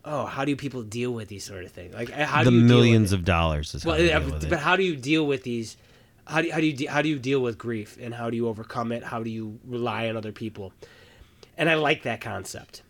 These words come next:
Speaker 1: I like what they did with, uh, with Namor. I,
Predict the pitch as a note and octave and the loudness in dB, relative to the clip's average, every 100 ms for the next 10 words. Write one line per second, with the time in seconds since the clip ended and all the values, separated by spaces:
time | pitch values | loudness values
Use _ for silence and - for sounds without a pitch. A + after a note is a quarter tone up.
0 | _ _ _ _ _ _ _ - - _ | _ _ _ _ _ _ _ -20 -20 _
1 | _ _ _ _ _ - D3+ C3 A#2+ A#2+ | _ _ _ _ _ -2 0 2 -2 -4
2 | C3 C3 B2+ C#3 C3+ D#3 - D#3 D#3 D#3 | -2 0 2 0 0 -2 -2 -4 -4 -4
3 | - A#2 D#3 D#3 F#3+ G3 G#2+ G2+ | -6 -4 -2 0 0 0 -2 -6